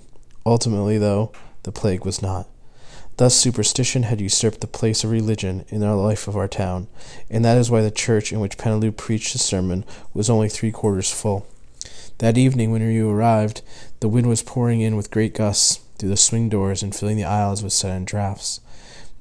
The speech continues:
And it was in that cold, silent church, surrounded by a congregation of men exclusively,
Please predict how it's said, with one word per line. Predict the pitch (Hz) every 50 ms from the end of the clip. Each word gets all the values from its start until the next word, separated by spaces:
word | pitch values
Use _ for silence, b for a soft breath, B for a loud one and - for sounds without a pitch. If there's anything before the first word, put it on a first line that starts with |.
| - - - - -
And | 110 120 120 120 120 123
it | 107
was | 92 101 107 -
in | 120 117
that | 117 113 104 - -
cold, | - - 127 123 120 117 117 117
silent | - - 120 123 120 113
church, | - - - - 113 95 87 - - -
surrounded | - - 113 110 113 113
by | 101 107 104
a | 101
congregation | 95 - - 104 107 104 107 107 - - 107
of | 104
men | 107 101 101
exclusively, | 104 - - - - 107 104 - 107 95 80 78 76 -